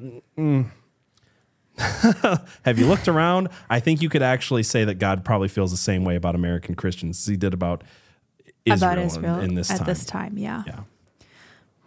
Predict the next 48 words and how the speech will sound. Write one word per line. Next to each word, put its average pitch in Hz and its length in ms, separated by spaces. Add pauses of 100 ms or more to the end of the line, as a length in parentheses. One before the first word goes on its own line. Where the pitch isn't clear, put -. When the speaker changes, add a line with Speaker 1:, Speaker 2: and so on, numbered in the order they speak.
(100)
Speaker 2:
Probably. 254 640 (680)
Speaker 1:
Yeah. 82 200 (560)
But 131 120
no, 117 240
it, 104 100
it's, 113 400
it's 135 180
kind 208 260
of 190 80
both, 180 260
but 170 160 (460)
it's 123 200
not, 127 360 (480)
don't 151 220
ex-, - 280 (840)
you 135 80
can't 220 280
write 156 400
Israel 120 340
out 98 140
of 95 60
the 90 80
story. 82 420
Let's 113 140
put 104 100
it 80 60
that 78 180
way. - 160 (180)
Speaker 2:
Yeah, 202 180
Speaker 1:
As - 100
some - 100
Speaker 2:
they're, 226 80
Speaker 1:
people 196 160
Speaker 2:
they 247 80
Speaker 1:
have 247 80
tried 233 100
Speaker 2:
are 214 140
Speaker 1:
to 202 80
Speaker 2:
the 196 60
Speaker 1:
do. 190 60
Speaker 2:
story. 165 560
The 185 100
story 202 320
is 185 80
about 180 240
Speaker 1:
Yeah. 175 80
Speaker 2:
Israel. 165 400 (340)
Speaker 1:
Yeah. - 180